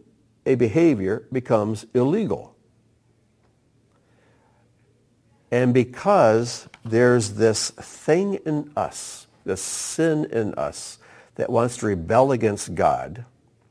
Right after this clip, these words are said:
we have to have a rule that comes from God for us to disobey. There has to be some order given by God for us to rebel against.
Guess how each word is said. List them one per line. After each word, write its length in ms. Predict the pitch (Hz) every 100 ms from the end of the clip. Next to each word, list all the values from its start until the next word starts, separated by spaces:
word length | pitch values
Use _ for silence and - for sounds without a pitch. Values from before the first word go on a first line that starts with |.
| _ _ _ _ _ _ _ -
we 160 | 120 113
have 220 | 131 139
to 80 | 117
have 260 | 113 123 117
a 80 |
rule 760 | 110 104 127 156 107 98 117 147 -
that 120 | 101
comes 260 | - 147 156
from 200 | 120 95
God 340 | 82 76 98
for 200 | - 110
us 200 | 101 107 - _
to 80 | -
disobey. 580 | 104 101 107 147 147 - _ _ _ _ _ _
There 120 | 110
has 220 | 110 131 127
to 100 | 110
be 160 | 120
some 340 | 113 123 110 -
order 360 | 131 151 135 104
given 240 | 107 101
by 160 | 92 87
God 380 | 85 82 98
for 120 | - 110
us 100 | 107
to 80 | 107
rebel 320 | 95 90 90
against. 680 | 92 120 - - - -